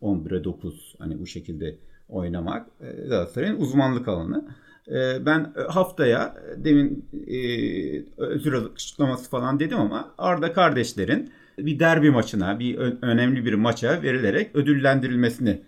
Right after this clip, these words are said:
e, bekliyorum. Mesela Fenerbahçe Trabzon maçına verilebilir. Bu arada Kayseri'den de çıt yok. Hani Fenerbahçe ile bir maçı olsaydı Kayseri'nin, böyle pozisyonlar olsaydı şimdi bütün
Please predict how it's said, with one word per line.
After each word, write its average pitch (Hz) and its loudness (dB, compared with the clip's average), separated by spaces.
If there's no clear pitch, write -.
e, 92 -2
bekliyorum. 101 2
Mesela 113 0
Fenerbahçe 113 -2
Trabzon 107 0
maçına 104 0
verilebilir. 82 -4
Bu 156 4
arada 185 4
Kayseri'den 180 2
de 202 -4
çıt 175 -2
yok. 104 -2
Hani 101 -2
Fenerbahçe 131 2
ile 113 2
bir 113 2
maçı 113 -2
olsaydı 101 0
Kayseri'nin, 107 0
böyle 139 2
pozisyonlar 143 4
olsaydı 117 0
şimdi 156 -2
bütün 156 -4